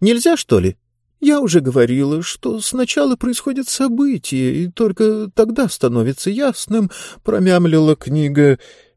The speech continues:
«На твоём месте я бы сейчас просто помолчал», пробормотал Хэмми сквозь зубы. И книга вняла его мудрому совету. «Если бы Стёп не погиб, добывая для нас вот это», сказала Диба, разглядывая ключ-перо,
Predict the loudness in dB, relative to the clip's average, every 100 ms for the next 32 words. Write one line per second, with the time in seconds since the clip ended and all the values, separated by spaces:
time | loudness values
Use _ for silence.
0 | _ _ _ -8 -2 -2 4 4 6 4
1 | 4 2 0 0 2 2 0 -2 0 0
2 | 0 -2 -4 -2 -6 -4 -4 -2 -4 -6
3 | -4 -2 -4 -4 -4 -2 -4 -2 -4 -4
4 | -4 -4 -4 -8 -12 _ -16 -6 -4 -4
5 | -8 -12 -12 -18 _ _ _ _ -2 -2
6 | 0 -2 0 0 2 4 6 6 4 2
7 | -2 -2 -2 0 -2 -4 -8 -12 -14 -20
8 | -20 _ _ _ _ _ _ 0 2 4
9 | 2 4 4 4 2 2 2 0 2 2
10 | 2 0 -2 -4 0 4 6 6 4 2
11 | 2 0 0 -2 -2 -2 -4 -4 -6 -6
12 | -6 -4 -4 -4 -4 -2 0 0 -2 -20
13 | _ 0 2 4 2 4 2 0 -2 -6
14 | -2 0 0 -4